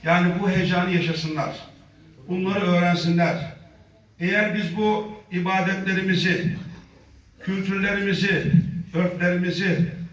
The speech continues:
ananelerimizi gelecek nesillere aktaramazsak, kusura bakmayın birkaç dakikanızı alıyorum ama hakkınızı helal edin. İlk günde böyle bir, e, hatırlatma babından olabilir. Daha sonra inşallah hiç sizi yormayacağız, sıkmayacağız.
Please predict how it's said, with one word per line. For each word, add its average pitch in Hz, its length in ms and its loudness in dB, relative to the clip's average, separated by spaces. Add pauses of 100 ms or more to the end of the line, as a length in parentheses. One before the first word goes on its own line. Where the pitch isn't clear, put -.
ananelerimizi 170 880 2
gelecek 170 380 0
nesillere 156 360 -4
aktaramazsak, 165 920 -2 (1040)
kusura 175 280 2
bakmayın 156 320 0
birkaç 165 260 0
dakikanızı 160 360 -4
alıyorum 151 320 -2
ama 202 160 2
hakkınızı 165 280 0
helal 156 220 0
edin. 190 100 -2
İlk 180 220 -4
günde 147 280 -4
böyle 151 260 -2
bir, 170 200 0 (600)
e, 139 220 -4
hatırlatma 151 580 -2
babından 135 380 -2
olabilir. 151 540 0 (300)
Daha 160 200 2
sonra 156 200 -2
inşallah 147 420 0 (460)
hiç 175 120 -4
sizi 151 300 -2
yormayacağız, 143 560 0
sıkmayacağız. 101 600 -10